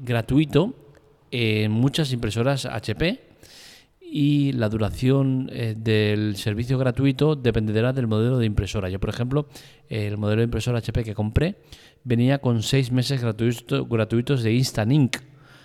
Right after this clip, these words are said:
lo cual también os analizaré el tema de cuál, eh, es el mejor plan para coger. Entre los planes que hay, que son cinco,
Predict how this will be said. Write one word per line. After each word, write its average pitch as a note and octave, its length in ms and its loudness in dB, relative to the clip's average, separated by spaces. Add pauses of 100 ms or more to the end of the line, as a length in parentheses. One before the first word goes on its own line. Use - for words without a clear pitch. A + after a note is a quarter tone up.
(160)
lo A2 200 0
cual B2+ 540 0
también A#2 280 0
os A#2 100 -4
analizaré A2 840 0
el G2+ 120 -8
tema A2 260 -2
de G#2 140 -6
cuál, G#2 640 -2
eh, - 480 -10
es G#2+ 160 -6
el G#2 180 -6
mejor G#2 600 -2 (340)
plan G#2 240 -2
para G2 200 -6
coger. - 360 -14 (1800)
Entre C3 240 -2
los C3 160 2
planes D#3 320 2
que B2 100 -2
hay, A#2+ 160 4
que B2+ 100 -8
son A2 200 -2
cinco, A2+ 560 -2